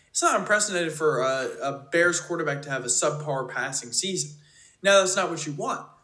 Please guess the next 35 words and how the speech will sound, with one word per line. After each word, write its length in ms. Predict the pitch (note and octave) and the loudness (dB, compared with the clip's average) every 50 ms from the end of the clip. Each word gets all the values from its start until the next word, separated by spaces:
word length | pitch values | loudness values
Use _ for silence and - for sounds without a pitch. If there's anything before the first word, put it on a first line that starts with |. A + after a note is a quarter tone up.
| _ _ _ _ - | _ _ _ _ -10
So 120 | - C4+ | -8 -6
the 120 | A#3 C4 | -6 -4
case 560 | C4+ C4+ C4+ D4 D4 D4 - - - - - _ _ _ _ - | -2 0 0 2 2 2 2 0 -2 -6 -12 _ _ _ _ -4
is 240 | - A3 G#3 - | 0 2 2 4
to 120 | - B3+ B3 | 4 2 2
be 60 | A3 | 0
made, 260 | F3+ C#3 C3+ C#3+ C#3 | -2 -2 -4 -4 -6
you 60 | D3+ | -4
know, 140 | F3+ E3+ D3 | -4 -4 -4
do 180 | C#3 D3 D#3+ F3+ | -2 -2 -2 -2
you 460 | F#3 A3 A#3 A#3 A3+ F3 D#3 - - _ | -2 -2 -2 -4 -6 -8 -12 -16 -16 _
keep 300 | - - - A3+ A3+ A3+ - | -8 -4 -4 -4 -4 -4 -8
rolling 440 | C#3 C#3 E3+ F#3+ G3 G3+ A3 G#3+ G#3+ | -6 -2 0 2 2 0 -2 -4 -4
with 100 | A3+ A3+ | -6 -4
Justin 360 | A3+ A3+ A3+ - - C4 C#4 | -4 -2 0 0 0 0 -2
Fields, 680 | - - C#3+ C3+ B2+ B2 D3 D3 C#3+ - - - - - - _ _ _ _ _ _ _ _ _ | -4 -6 -6 -6 -4 -4 -2 -2 0 -2 -2 -2 -8 -20 -20 _ _ _ _ _ _ _ _ _
or 180 | - G3+ G3+ G3+ | 0 0 0 0
do 80 | G3+ | 0
you 120 | A3 A3+ A3+ | -2 -2 0
say 220 | - A3+ F3+ F3 | 0 2 2 2
to 60 | F3 | 0
yourself, 420 | G3 G#3 G3+ - F#3+ D#3+ D#3+ D#3+ F3 | 0 -2 -2 0 0 0 0 0 0
"Listen, 560 | G3 G#3 - - E3 D3 D3 - - - - - - _ _ _ _ _ _ _ | -2 0 0 2 2 0 0 -2 -6 -8 -12 -18 -20 _ _ _ _ _ _ _
we've 160 | D3 D3+ D3 | -6 -2 0
seen 220 | - - F3 F#3+ A3+ | 0 0 0 0 0
enough, 400 | A#3 F#3 D#3 D#3+ E3+ - - - | 0 2 2 0 0 -2 -4 -2
let's 180 | E3 D#3 D#3 | 0 0 2
go 180 | - E3+ D#3+ D3+ | 2 2 2 2
get 120 | D3+ D3 | 2 0
a 40 | D3 | 0
new 180 | - - - - | -2 -6 -10 -12
guy"? 140 | - - - - _ _ _ _ _ - - _ _ - _ _ _ _ - - | -14 -16 -16 -20 _ _ _ _ _ -20 -20 _ _ -20 _ _ _ _ -6 -2
So 580 | - - B3+ B3 A#3+ A#3 A#3 - - - - - - _ _ _ _ _ _ _ _ _ _ _ _ _ _ _ _ _ _ _ - | 2 4 6 6 6 6 6 4 2 -2 -8 -14 -20 _ _ _ _ _ _ _ _ _ _ _ _ _ _ _ _ _ _ _ -4
it's 140 | B3+ D4 - | -2 0 0
interesting. 400 | D#4+ D#4 C4 A3 G3+ D#3+ D3+ - | 0 0 0 -2 -6 -6 -10 -14